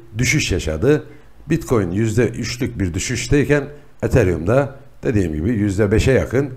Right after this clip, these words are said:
bir geri çekilme oldu. Peki fiyat?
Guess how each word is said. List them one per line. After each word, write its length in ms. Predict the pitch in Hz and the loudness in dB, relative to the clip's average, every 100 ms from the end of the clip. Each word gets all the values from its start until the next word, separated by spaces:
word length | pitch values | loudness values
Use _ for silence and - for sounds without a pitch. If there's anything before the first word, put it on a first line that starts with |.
| - - 107 | -16 -6 0
bir 180 | 98 | 0
geri 220 | 90 104 87 | 2 2 2
çekilme 420 | 82 76 85 123 | -2 -2 -2 -2
oldu. 440 | - 95 87 69 - - - - - - - - - - | 0 0 0 -4 -8 -20 -20 -20 -20 -20 -20 -20 -20 -6
Peki 240 | 151 - - | -4 -4 -6
fiyat? 420 | 78 107 160 | 0 2 2